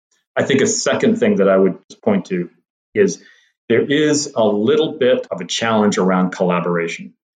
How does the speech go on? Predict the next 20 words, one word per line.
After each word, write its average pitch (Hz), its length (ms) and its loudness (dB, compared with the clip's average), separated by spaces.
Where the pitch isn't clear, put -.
And 107 140 2
what 120 120 4
I 117 40 2
mean 139 240 4
by 110 160 2
that 104 240 2
is 95 380 -2
it's - 220 -20
probably 107 340 2
a 95 80 -4
truism 98 640 0
that 92 220 -4
any 131 520 2
transition 110 720 -2
to - 220 -4
a 98 160 0
system 101 1040 -2
is 104 160 2
by 95 180 0
definition 98 1040 0